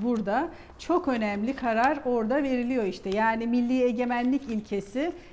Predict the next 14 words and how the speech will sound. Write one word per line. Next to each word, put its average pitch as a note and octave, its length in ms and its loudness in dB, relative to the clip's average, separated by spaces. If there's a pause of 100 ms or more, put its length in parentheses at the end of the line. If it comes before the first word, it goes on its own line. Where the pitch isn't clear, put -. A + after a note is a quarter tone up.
(120)
ilk D#4 280 2
defa B3+ 360 0
orada. A3+ 420 0
Bu C4+ 120 -2
çok F4 240 -2
önemli B3 380 0
hukuki C4 540 -2
ve B3+ 100 0
siyasi A#3 540 -2
bir B3+ 220 0
belgedir A#3 600 0
bu E3+ 220 -4
Amasya F3 420 -6
Genelgesi. F3 680 -12